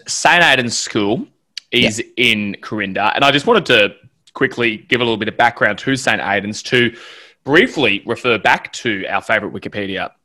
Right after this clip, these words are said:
Speaker 1: It says, "Saint Aidan's Anglican Girls' School is a private primary and secondary school for girls near the railway line." Okay.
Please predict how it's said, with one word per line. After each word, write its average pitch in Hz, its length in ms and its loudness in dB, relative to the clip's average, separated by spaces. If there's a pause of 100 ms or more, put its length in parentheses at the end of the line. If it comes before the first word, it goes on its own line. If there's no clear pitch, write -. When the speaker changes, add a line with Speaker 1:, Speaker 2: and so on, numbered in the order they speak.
(180)
Speaker 1:
It 123 160 0
says, 117 420 4
"Saint - 320 2
Aidan's 214 360 2
Anglican 135 440 -2
Girls' 101 300 -4
School 113 280 -4
is 107 100 -4
a - 40 -10
private 185 480 2
primary 110 560 0
and 107 140 -6
secondary 113 720 -2
school 104 280 -4
for 104 140 -8
girls 113 640 0 (320)
near 113 260 0
the 110 120 0
railway 107 420 4
line." 90 480 -6
Okay. 107 220 -6